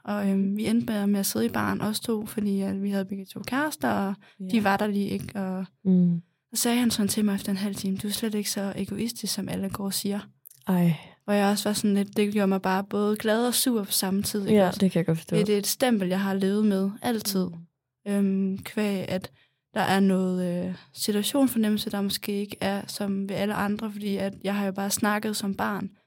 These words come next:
Speaker 1: fordi jeg har
Speaker 2: Ja.
Speaker 1: ikke kunnet høre, hvad andre siger.
Speaker 2: Nej.
Speaker 1: Og så er det ligesom
Speaker 2: Det giver
Speaker 1: det
Speaker 2: god
Speaker 1: stempel,
Speaker 2: mening.
Speaker 1: der er blevet sat på mig.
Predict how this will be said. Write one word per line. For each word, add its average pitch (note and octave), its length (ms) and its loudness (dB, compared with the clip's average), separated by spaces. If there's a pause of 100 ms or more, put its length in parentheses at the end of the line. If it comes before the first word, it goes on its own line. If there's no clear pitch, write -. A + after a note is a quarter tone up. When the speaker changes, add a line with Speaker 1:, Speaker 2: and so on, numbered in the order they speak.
(180)
Speaker 1:
fordi G3+ 100 -2
jeg G3+ 80 4
har G3 80 2
Speaker 2:
Ja. - 40 0
Speaker 1:
ikke G3+ 100 -6
kunnet G#3 160 -2
høre, G#3+ 160 0
hvad G#3+ 100 -2
andre G3 280 -2
siger. G#3+ 340 -2 (200)
Speaker 2:
Nej. G3 300 2 (320)
Speaker 1:
Og G#3+ 80 -2
så A#3+ 100 2
er A3+ 40 4
det G#3 100 4
ligesom G3 180 2
Speaker 2:
Det G#3 40 2
giver - 80 4
Speaker 1:
det - 100 0
Speaker 2:
god F#3 80 4
Speaker 1:
stempel, F3 260 6
Speaker 2:
mening. F3+ 160 2
Speaker 1:
der F#3+ 80 -2
er F#3+ 80 0
blevet G3 160 -4
sat G3+ 180 -6
på - 160 -4
mig. A3+ 180 2